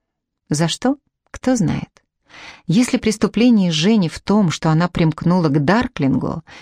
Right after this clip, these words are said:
то большинство из нас были в этом виноваты в то или иное время. А как бы они отреагировали на следы укуса на моём плече? Или на то, что я могла заставить тени извиваться?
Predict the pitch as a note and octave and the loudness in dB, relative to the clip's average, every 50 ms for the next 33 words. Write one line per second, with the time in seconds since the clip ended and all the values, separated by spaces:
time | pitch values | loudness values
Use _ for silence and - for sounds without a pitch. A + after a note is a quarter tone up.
0 | - _ _ E3 D#3+ D3+ D#3+ - - - E3+ D#3 - - D3 E3+ F3+ F3+ E3+ D#3 | -20 _ _ 0 2 2 2 0 0 0 -2 0 -2 -2 0 2 2 2 2 2
1 | E3 E3 F3 F#3 F3 E3 D3 D3 E3 F3 E3+ D3 E3 F3 - E3+ E3+ D#3+ F3 E3 | 2 2 2 0 0 0 0 0 0 0 2 0 0 0 0 -2 -2 0 0 0
2 | F3 F3+ F#3 A3 B3 C4 B3 - - A#2 - - - - D#3+ D#3 D3 C#3 D3 D3 | 0 2 2 2 0 0 0 -2 -6 -6 -6 -6 -4 0 0 2 2 2 2 2
3 | D#3+ E3+ F3+ F3+ D#3+ C#3+ C#3 C3+ D#3+ F#3 G3 F3+ C#3+ B2+ D3 D3 _ _ _ _ | 2 2 2 2 2 0 0 0 0 0 2 2 0 -2 -4 -8 _ _ _ _
4 | _ - - - - - - _ _ D#3+ D#3 - - C4 C4 B3 A#3+ C#4 C#4+ D4 | _ -20 -20 -20 -20 -20 -20 _ _ -6 -2 0 2 4 4 4 4 4 4 4
5 | C#4+ C#4 A3+ E3+ D3+ D#3 - E3 D#3+ E3 D#3 E3+ G#3 B3 A3+ D#3+ D3+ D3 C#3+ C#3 | 6 6 4 4 0 0 0 0 2 2 2 2 2 2 2 2 2 2 2 0
6 | - - - - - _ F3 F3+ F3+ - - D#3+ D#3+ D#3+ D3+ G3+ G#3+ - - - | -2 -6 -18 -20 -6 _ 2 2 2 0 0 -2 -2 0 0 0 0 0 -2 -4
7 | D3+ - - - F#3+ A3+ - - - B3 A#3 - _ _ - F#3 F#3 G3 F3+ E3+ | -6 -6 -4 -2 -2 -2 -2 -2 -2 -2 -2 -2 _ _ 0 2 4 4 4 2
8 | E3 E3+ F#3 F#3+ G3 - G3+ G#3 G#3 - - - - D#3 C3+ B2 - _ _ _ | 2 0 0 -2 -2 -2 -4 -4 -4 -4 -6 -4 -4 -4 -4 -4 -6 _ _ _
9 | _ _ _ _ _ _ _ _ - D#3+ D3+ D#3+ F3+ G3 G#3 - _ _ _ C3 | _ _ _ _ _ _ _ _ 0 2 2 2 0 0 -2 -8 _ _ _ 0
10 | C#3+ C#3+ - - D3 - - - D#3 D3+ D3+ D#3 D#3 D3 D#3 D#3 E3 E3+ E3+ - | 0 0 0 -2 -6 -6 -2 -2 0 2 2 2 2 2 2 2 0 0 -4 -8
11 | - - - - _ - D#3 C#3+ E3+ E3+ D#3 - - - D#3+ D#3 D3 C#3+ D3 - | -16 -20 -20 -20 _ -6 -2 0 0 -2 -2 -4 -4 -2 -2 -2 0 -2 -4 -8
12 | _ - - - F3+ E3+ E3 E3 E3+ E3+ - - _ - E3+ E3+ D#3+ E3+ D#3 F#3 | _ -16 -4 -2 -2 0 0 -2 -4 -6 -8 -12 _ -6 -6 -4 -2 -2 0 0
13 | G3+ G3 G#3 F#3+ B2 - _ - - - - - | 0 0 0 -2 -4 -6 _ -14 -12 -10 -12 -12